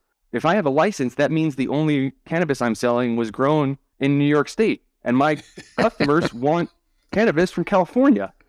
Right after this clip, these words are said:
Speaker 1: So why would I get a
Speaker 2: Exactly.
Speaker 1: permit?" So
Speaker 2: Yeah.
Speaker 1: I don't think anyone would snarf at the pent-up demand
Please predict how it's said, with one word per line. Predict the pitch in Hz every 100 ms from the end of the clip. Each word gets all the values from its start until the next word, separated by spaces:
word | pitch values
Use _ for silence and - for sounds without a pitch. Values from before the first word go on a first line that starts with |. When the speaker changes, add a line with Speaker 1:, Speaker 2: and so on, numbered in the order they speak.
| _ _ _
Speaker 1:
So | 143
why | 139 202
would | 196
I |
get | 196
a |
Speaker 2:
Exactly. | - 320 311
Speaker 1:
permit?" | - _ _ - _ _ - _ _
So | - 165 92
Speaker 2:
Yeah. |
Speaker 1:
I | 117
don't | 147 214 240
think | 180 131 - 139
anyone | 180 202 151 117 107
would | 107
snarf | - - - - _ - 143 127 113 - _ -
at | 113 104 - - _ _
the | 117 117 107 - _ _ _
pent-up | - 151 123 131 117 120
demand | 110 107 101 95 92